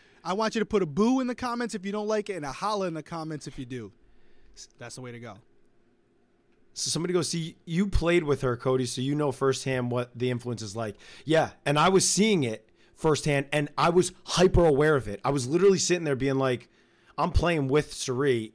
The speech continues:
Speaker 2: as a trader, but, like, Cirie has more people that I think trust her, 'cause every time people talk, they mention her name. And I'd be like, "Ooh, that's, that's good because Cirie's not gonna be a target." But I'm like, "That's not good because now if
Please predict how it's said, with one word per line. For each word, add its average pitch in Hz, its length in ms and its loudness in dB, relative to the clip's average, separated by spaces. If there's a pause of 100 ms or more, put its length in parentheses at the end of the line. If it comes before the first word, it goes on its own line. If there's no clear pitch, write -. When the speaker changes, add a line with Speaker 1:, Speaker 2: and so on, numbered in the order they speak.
Speaker 2:
as 123 180 -2
a 101 60 -10
trader, 127 400 -2
but, 120 340 -2
like, 117 320 -4 (380)
Cirie 160 440 0
has 151 420 0
more 139 180 2
people 175 540 -2 (180)
that 139 120 0
I 131 100 2
think 131 260 -2
trust 147 320 0
her, 196 140 8
'cause 135 240 -6
every 170 220 2
time 185 460 -2 (260)
people 175 240 4
talk, 190 360 0
they 139 80 2
mention 139 300 0
her 120 120 -4
name. 107 260 -8 (200)
And 139 120 0
I'd 135 80 2
be 139 80 4
like, 127 260 2 (440)
"Ooh, 165 220 6
that's, - 440 -2 (220)
that's 135 220 0
good 262 260 0
because 143 280 -2
Cirie's 139 320 0
not 139 200 2
gonna 127 140 -2
be 120 120 -2
a 117 40 -6
target." 190 300 -2
But 135 80 0
I'm 135 80 0
like, 123 220 -2 (320)
"That's 123 180 -8
not 190 220 0
good 135 180 6
because 127 260 -2
now 151 200 4
if - 160 -2